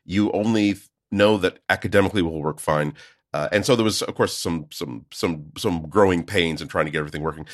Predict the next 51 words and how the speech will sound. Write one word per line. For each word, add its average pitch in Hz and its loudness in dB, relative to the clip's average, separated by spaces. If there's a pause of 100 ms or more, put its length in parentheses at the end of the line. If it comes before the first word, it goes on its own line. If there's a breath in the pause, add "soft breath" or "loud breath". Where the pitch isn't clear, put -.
(140)
So 107 4
every, 120 2
but - 2
so 131 4
every 135 4
time 123 4
I 104 6
run 101 4
into 101 -4
this 90 -6
sort 95 0
of 85 -4
situation, 90 -4
I - -4
get 87 -2
closer 127 -2
to 143 -2
buying. 101 -4 (360 loud breath)
I - -4
see 123 0
podcasters 107 -2
using 92 -2
this 85 -4
Rode, 87 4
like, 82 -6
Bluetooth, - -4 (180)
like, 73 -2 (120)
wireless 87 2
mic 87 0 (420 loud breath)
that 87 4
is, 82 0 (120)
like, - 0
if 110 0
you 117 4
see 139 2
them, 117 4
like, 98 0
someone 113 2
having 95 0
this, 95 -6
they 107 -4
have 110 -2
this, 95 -6
like, 76 -4
black 98 -2
plastic 92 -2
box, 85 -2
like, 78 -4
clipped - -6
to - -12
their, 80 -6